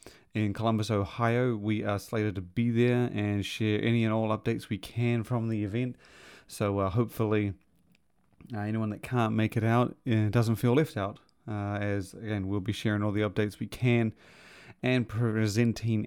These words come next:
our Arnold Expo awards at the show, and we are deeply looking forward to that, um, and everything that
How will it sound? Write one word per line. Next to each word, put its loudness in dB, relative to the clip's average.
our -2
Arnold -2
Expo 2
awards 4
at -2
the -4
show, 2
and -2
we -2
are -4
deeply 0
looking -2
forward 0
to -8
that, -2
um, -4
and -4
everything -2
that 6